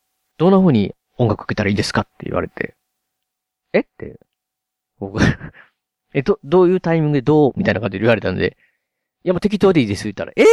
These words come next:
って笑われたんですけど、っていうのがね、な-、なんでそんな聞かれんかなと思ったんですけど、やっぱり、あの、河野さんって能形座ラジオやられてて、これ本当の、本当のラジオって、もう何回も言うのおかしいですけど、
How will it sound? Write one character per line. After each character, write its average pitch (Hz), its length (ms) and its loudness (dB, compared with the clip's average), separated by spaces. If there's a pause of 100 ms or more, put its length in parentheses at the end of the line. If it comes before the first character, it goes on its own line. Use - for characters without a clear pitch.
(120)
っ - 60 -20
て 113 120 -10
笑 131 240 0
わ 131 80 4
れ 120 80 0
た 101 80 -12
ん 90 40 -12
で - 40 -16
す - 60 -20
け 104 80 -8
ど、 92 180 -8 (280)
っ - 40 -20
て - 80 0
い 262 40 0
う - 20 -2
の 226 100 -2
が 117 80 0
ね、 101 100 -2
な-、 120 180 -2 (180)
な 160 100 0
ん - 40 0
で 220 40 -4
そ 262 100 0
ん - 20 2
な 247 80 2
聞 - 100 -12
か 185 100 0
れ 170 60 0
ん 151 60 -4
か 135 60 0
な 131 100 0
と 110 80 -4
思 98 80 -4
っ - 20 -20
た 98 100 -4
ん 98 40 -6
で 98 40 -12
す - 80 -20
け - 60 -10
ど、 101 80 -8
や 107 80 -2
っ - 20 -8
ぱ 135 120 0
り、 117 100 -4 (800)
あ 117 120 -6
の、 107 80 -6
河 277 180 2
野 220 80 0
さ 143 60 2
ん 104 40 -4
っ - 20 -6
て 101 80 -6
能 151 140 0
形 190 240 2
座 170 160 0
ラ 170 140 2
ジ 131 100 0
オ 101 40 2
や 95 100 2
ら 95 60 0
れ 95 60 -6
て 104 120 -6
て、 87 220 -10 (180)
こ - 160 0
れ 240 60 4
本 - 440 -4
当 339 120 0
の、 220 260 2
本 - 260 -2
当 - 120 -2
の - 80 2
ラ 220 100 -2
ジ 113 120 -4
オ - 20 0
っ 104 40 -4
て、 104 100 -4
も 98 80 -4 (320)
う 113 80 0
何 120 180 0
回 208 120 2
も 151 60 -2
言 113 100 0
う - 20 0
の 101 100 2
お - 20 -2
か 127 120 -4
し - 60 -12
い 95 40 -10
で - 40 -10
す - 40 -20
け 98 80 -14
ど、 95 140 -4